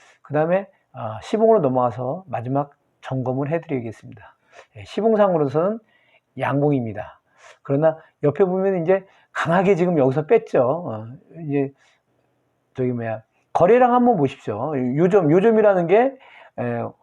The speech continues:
오십만 이천 원 점이죠, 그죠? 이 점에서 강하게 거래를 했습니다. 이게 이제 외국인하고 기관이 강하게 매도했다 이렇게 보시고, 아래에서, 어, 기관, 에, 개인들이, 어,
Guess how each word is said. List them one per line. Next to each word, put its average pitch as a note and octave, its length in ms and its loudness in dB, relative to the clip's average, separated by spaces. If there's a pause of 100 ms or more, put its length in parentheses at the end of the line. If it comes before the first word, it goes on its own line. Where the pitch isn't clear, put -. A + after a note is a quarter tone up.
(180)
오십만 G3 680 2
이천 C#3+ 260 -2
원 C3+ 240 0 (100)
점이죠, A2+ 360 -4
그죠? B2+ 260 -8
이 B2+ 140 -4
점에서 D#3 540 0 (280)
강하게 B2 640 -2
거래를 B2 480 -6
했습니다. B2+ 360 -8
이게 D#3+ 160 -4
이제 D#3 140 -2
외국인하고 C#3 800 0
기관이 B2+ 560 -10 (260)
강하게 B2+ 420 -4
매도했다 A#2+ 580 -2
이렇게 A2 240 -10
보시고, B2+ 520 -10 (300)
아래에서, D3 720 2 (240)
어, G#2 220 -16 (100)
기관, C3+ 340 -2 (100)
에, A2+ 120 -10
개인들이, E3+ 840 0 (280)
어, G2 180 -12